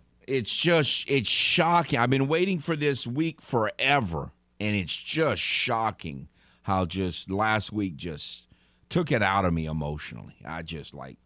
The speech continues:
I mean, I'm just, nah, I, I'm just like, "Here we go again.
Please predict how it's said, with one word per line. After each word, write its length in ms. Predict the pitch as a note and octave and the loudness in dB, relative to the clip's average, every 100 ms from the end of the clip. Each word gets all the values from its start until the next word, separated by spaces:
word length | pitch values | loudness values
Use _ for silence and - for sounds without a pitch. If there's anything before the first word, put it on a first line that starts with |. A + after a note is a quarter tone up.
| - | -14
I 120 | E2 | -10
mean, 180 | E2 D2+ | -10 -12
I'm 180 | C#2+ C#2+ | -14 -16
just, 400 | - - - - | -20 -20 -20 -14
nah, 220 | E2+ E2+ - | -10 -10 -10
I, 180 | - C#2 - - _ _ _ _ _ _ _ _ _ _ - | -14 -16 -16 -20 _ _ _ _ _ _ _ _ _ _ -6
I'm 120 | F2+ | -4
just 280 | E2+ D#2+ - | -2 -4 -6
like, 240 | C#2+ C#2 - | -8 -10 -12
"Here 380 | - G2 F2+ | -4 0 0
we 160 | D2 C2+ | -2 -8
go 380 | C2 C2 B1+ A#1+ | -12 -14 -14 -16
again. 460 | B1 - - - | -20 -20 -20 -20